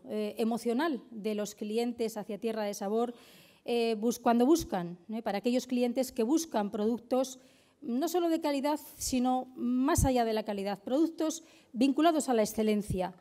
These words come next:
Queremos también llegar, eh, a aquellos, eh, consumidores, eh, cuyo, mm, vínculo emocional está en encontrar productos, eh,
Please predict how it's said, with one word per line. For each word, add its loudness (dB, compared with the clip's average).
Queremos 2
también 4
llegar, 4
eh, -4
a -6
aquellos, -2
eh, -14
consumidores, 0
eh, -10
cuyo, 0
mm, -4
vínculo 2
emocional -2
está 0
en 0
encontrar 0
productos, -2
eh, -2